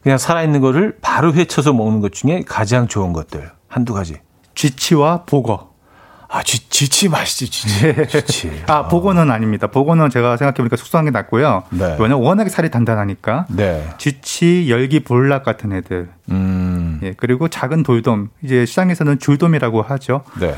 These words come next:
Speaker 2: 그런 것도 그냥 막 썰어서 먹는 게 더 맛있더라고요.
Speaker 1: 음.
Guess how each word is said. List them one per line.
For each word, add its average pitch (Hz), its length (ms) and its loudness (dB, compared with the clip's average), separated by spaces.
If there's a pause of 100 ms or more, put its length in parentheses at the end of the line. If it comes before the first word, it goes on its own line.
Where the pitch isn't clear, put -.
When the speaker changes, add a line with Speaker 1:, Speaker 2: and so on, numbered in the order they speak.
(100)
Speaker 2:
그런 170 260 0
것도 165 520 -2 (200)
그냥 123 200 0
막 113 180 -4
썰어서 165 300 0
먹는 120 280 2
게 143 220 -2
더 123 100 -10
맛있더라고요. 117 680 -8
Speaker 1:
음. 87 160 -12